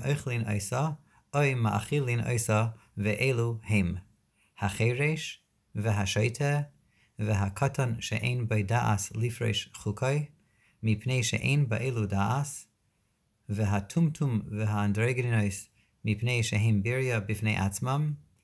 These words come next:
והעבד, שמא יראוהו העוברים בשדה ויעידו עליו שהוא כהן, והערל והטמא,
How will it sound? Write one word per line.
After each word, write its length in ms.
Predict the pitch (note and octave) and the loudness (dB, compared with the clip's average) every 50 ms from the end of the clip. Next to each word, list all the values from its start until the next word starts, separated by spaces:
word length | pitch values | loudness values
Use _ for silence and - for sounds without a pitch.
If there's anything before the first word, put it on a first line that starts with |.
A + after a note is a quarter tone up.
| _ _ _ _ _ _ _ - | _ _ _ _ _ _ _ -6
והעבד, 680 | G2+ A2 A2 G2+ G#2+ G#2 - - C#3 C3 A#2+ G2+ G2 F2+ F2+ G2 - _ _ _ _ _ _ | 0 2 2 2 2 2 2 2 2 2 2 2 0 0 -2 -6 -12 _ _ _ _ _ _
שמא 360 | - - - B2+ C3 C3+ B2+ | -8 -6 -4 -2 0 0 2
יראוהו 680 | A#2+ A2 G#2 A2 G#2+ - - C#3+ C#3+ C3+ B2+ A#2+ A2 A2 | 2 2 2 2 2 2 0 0 0 0 0 0 0 0
העוברים 460 | G#2+ - A2+ - C3 A2+ A2+ A2 G#2 | 0 0 0 0 0 2 2 2 2
בשדה 480 | G2+ G2+ G2 - - B2+ A2+ A2+ G#2+ G#2 G2 | 2 0 -2 -2 -2 -2 0 2 2 2 2
ויעידו 540 | G2 G2+ G2+ G2+ G#2+ - C3+ B2 A#2+ A2 G#2+ | 0 0 0 0 0 0 -2 -2 0 0 0
עליו 260 | G#2+ G2+ G#2+ G#2+ G2 | 2 2 2 2 0
שהוא 280 | - - G#2+ G2+ G2+ G2+ | 0 -2 -2 -2 -2 -2
כהן, 460 | - G2+ F#2+ F#2+ G#2+ B2 C3+ D3 D3+ D3 - _ _ _ _ _ _ _ _ _ _ _ _ - | -2 -2 0 0 0 0 0 -2 -4 -4 -6 _ _ _ _ _ _ _ _ _ _ _ _ -4
והערל 800 | G#2 A2 G#2+ G#2 G#2+ G#2+ - A2+ B2+ C#3 C#3+ C3 A#2+ A2 G2+ G2 G2 - _ _ _ _ - | 0 2 2 2 2 0 0 0 2 2 2 2 2 2 0 -2 -4 -8 _ _ _ _ -4
והטמא, 720 | G#2+ G#2+ G#2 G#2 G2+ G2+ - G#2 G#2 G#2+ A#2 C3 D3 | -2 0 0 0 0 -2 -2 -2 0 0 0 0 0